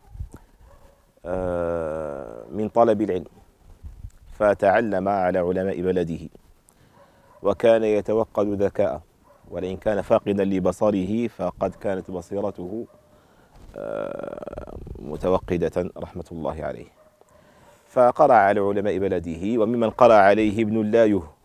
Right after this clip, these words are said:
فقرأ عليه القراءات السبع، ثم انتقل إلى بلنسيا،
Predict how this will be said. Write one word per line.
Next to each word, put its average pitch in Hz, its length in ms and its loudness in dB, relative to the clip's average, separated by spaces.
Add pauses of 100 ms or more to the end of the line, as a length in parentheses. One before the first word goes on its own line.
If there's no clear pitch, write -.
(260)
فقرأ 95 340 0
عليه 92 320 0
القراءات 90 520 -4
السبع، 110 360 -2 (1700)
ثم 135 300 0 (500)
انتقل 107 440 0
إلى 95 300 0
بلنسيا، 98 540 -4